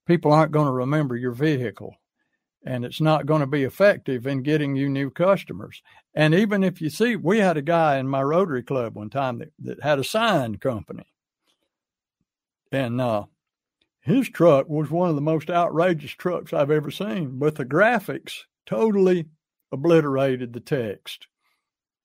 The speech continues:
He had text on there with the name of his company, phone number, that you couldn't read any of it because the graphics were so outrageous that they obliterated the message.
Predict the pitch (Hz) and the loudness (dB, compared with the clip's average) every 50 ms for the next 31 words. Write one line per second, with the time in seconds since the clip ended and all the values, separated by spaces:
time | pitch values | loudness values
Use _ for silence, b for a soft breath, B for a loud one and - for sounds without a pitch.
0 | _ _ - 180 196 185 170 160 160 - 170 190 190 175 - - - 170 165 160 | _ _ -2 2 4 4 4 2 2 2 4 4 4 4 0 -2 -2 0 2 2
1 | 160 151 143 147 151 156 151 139 123 123 131 139 143 151 147 147 143 143 147 135 | 2 2 0 0 0 0 -2 -2 -4 -4 -2 -2 -2 -2 -2 -2 -4 -4 -6 -8
2 | - - 151 147 143 139 160 147 143 131 - 139 139 147 147 139 135 135 139 135 | -4 -2 -2 -2 -2 -2 -6 -6 -6 -4 -2 -2 0 0 0 0 -2 -2 -2 -2
3 | 135 131 131 135 127 131 143 139 - 160 143 135 135 139 139 135 135 139 143 135 | -4 -6 -6 -8 -8 -8 -6 -4 -4 -4 -2 -2 -2 -2 -2 -2 -2 -4 -4 -4
4 | 120 110 123 - - - - _ _ _ _ _ _ _ _ _ _ _ - 147 | -6 -6 -6 -6 -8 -8 -10 _ _ _ _ _ _ _ _ _ _ _ -4 -4
5 | 151 - 180 165 131 131 139 131 160 175 202 233 226 - - 156 139 - - 156 | 0 0 0 0 0 0 -2 2 4 6 6 6 4 4 2 -2 -2 -4 -6 -6
6 | 143 131 113 - 160 147 139 139 139 135 120 - 131 135 143 143 139 131 123 139 | -4 -4 -2 -2 0 0 2 2 2 0 -2 -2 -2 0 0 0 0 -2 -2 -4
7 | 143 - - - - _ _ _ _ _ _ _ _ _ _ - - 139 151 147 | -6 -6 -8 -14 -18 _ _ _ _ _ _ _ _ _ _ -6 0 2 2 2
8 | - - 127 143 156 156 147 139 131 - _ _ _ _ _ _ _ _ _ _ | 2 0 0 2 2 2 2 0 -2 -6 _ _ _ _ _ _ _ _ _ _
9 | _ _ _ _ _ _ _ _ _ _ _ _ - - 139 135 160 180 196 214 | _ _ _ _ _ _ _ _ _ _ _ _ -8 -4 0 4 6 8 8 8
10 | 180 156 147 143 139 139 135 131 127 113 123 120 123 135 147 147 123 - - 113 | 6 4 2 2 2 2 0 -2 -6 -6 -6 -4 -2 0 0 0 -2 -4 -6 -12
11 | 95 82 - - - | -12 -16 -18 -20 -20